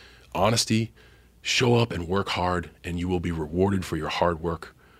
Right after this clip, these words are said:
I don't care what position you're in. I don't care who you work for.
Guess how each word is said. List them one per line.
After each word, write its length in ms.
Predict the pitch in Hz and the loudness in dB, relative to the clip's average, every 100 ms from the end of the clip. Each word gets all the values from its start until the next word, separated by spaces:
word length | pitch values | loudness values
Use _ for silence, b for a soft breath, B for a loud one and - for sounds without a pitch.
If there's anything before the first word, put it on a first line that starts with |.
| b | b
I 60 | 95 | 0
don't 140 | 101 | 0
care 220 | - 107 | 0 0
what 300 | 90 85 110 | 0 -2 -2
position 440 | - 85 101 - 107 | -2 2 4 4 2
you're 140 | 98 | 2
in. 160 | 101 98 | 2 2
I 60 | |
don't 140 | 85 85 | -2 -4
care 140 | - 82 | -6 -2
who 160 | - | 4
you 120 | 117 | 6
work 200 | 101 92 | 6 4
for. 300 | - - - | 0 -6 -10